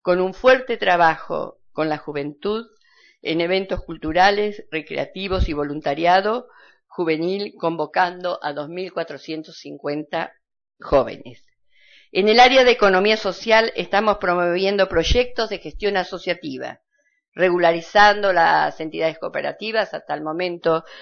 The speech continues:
se regularizaron treinta y seis y estamos poniendo en valor los centros comunitarios integradores que habían perdido el eje de promoción y territorial. Fuimos sede entre las actividades deportivas de los Juegos cepade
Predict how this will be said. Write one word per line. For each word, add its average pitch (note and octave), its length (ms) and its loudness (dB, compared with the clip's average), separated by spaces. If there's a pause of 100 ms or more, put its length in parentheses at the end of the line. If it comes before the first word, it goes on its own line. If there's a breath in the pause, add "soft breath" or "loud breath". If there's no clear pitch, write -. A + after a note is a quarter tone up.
(200 loud breath)
se F3 160 2
regularizaron E3 800 2
treinta D3 280 -6
y C#3+ 40 -12
seis A#3+ 560 -4 (260)
y D#3 100 -4
estamos G3+ 360 2
poniendo F#3 420 -2
en F3+ 100 -4
valor F3 340 2
los E3+ 140 -2
centros E3+ 380 -4
comunitarios F#3 800 -2
integradores D#3+ 840 -2 (400 soft breath)
que D#3+ 100 -2
habían F#3 320 0
perdido F3+ 720 -4 (100)
el E3+ 200 -6
eje F3+ 400 -10 (200)
de E3 160 -10
promoción F3 720 -4
y E3 100 -10
territorial. C3+ 840 -6 (880 loud breath)
Fuimos B3+ 380 2
sede B3 240 4
entre A3 200 -2
las F3 200 4
actividades F#3 500 0
deportivas G#3 640 -4
de G3 60 -8
los D#3+ 160 -6
Juegos F3+ 280 -4
cepade C#3+ 640 -2